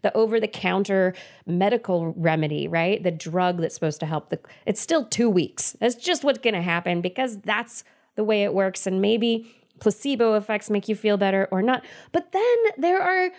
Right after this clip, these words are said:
homeopathic remedies that kill babies because they're not <laughs> actually homeopathic, and they really are putting active ingredients in these stupid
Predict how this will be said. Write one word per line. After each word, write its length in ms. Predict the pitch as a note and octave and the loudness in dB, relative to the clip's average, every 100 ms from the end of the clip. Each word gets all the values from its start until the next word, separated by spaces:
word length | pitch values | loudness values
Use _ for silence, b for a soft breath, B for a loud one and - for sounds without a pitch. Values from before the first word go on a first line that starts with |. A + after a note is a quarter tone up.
| B | B
homeopathic 880 | - F4+ G#4 F#4+ F#4 D4+ E4 E4 E4 | -2 2 4 2 0 0 0 0 0
remedies 520 | D4+ E4+ F#4 F4+ E4 B B B | 0 2 2 2 0 B B B
that 240 | E4 - b b b _ - | 0 0 b b b _ -14
kill 400 | - E4 F#4+ F#4+ | -4 0 2 2
babies 1040 | G#3+ - D4 F#4 G4 F#4 C4+ F3 D3 - - b b | -2 0 2 4 2 2 2 2 0 -8 -14 b b
because 280 | D4 F4 | 2 2
they're 200 | D4 F#4 | 2 0
not 260 | D#4 F4+ G4 | 2 2 2
<laughs> 80 | G#4 | 2
actually 420 | F4+ - F#4 F4+ | 0 -2 0 2
homeopathic, 920 | E4+ E4+ F4 F4 E4 D#4+ F4 F4+ F#4 | 2 2 2 2 0 0 0 0 0
and 140 | E4 D#4+ | 2 2
they 100 | D#4+ | 0
really 440 | C4 F4+ F#4+ F4+ | 2 2 2 2
are 320 | D#4 E4+ F4 | 0 0 0
putting 520 | - - F4+ F#4 E4+ D#4+ | -4 -4 0 2 2 2
active 440 | C#4+ E4+ - E4+ | 0 0 0 2
ingredients 800 | D#4+ C4 B3 D#4+ G4+ G#4 F#4 D4+ | 2 0 0 2 4 4 2 2
in 120 | D#4 | 2
these 200 | D4+ C#4+ | 4 2
stupid 920 | - - - - F4+ F4+ F4+ F4 C#4+ | 0 -4 -6 -2 2 2 2 2 2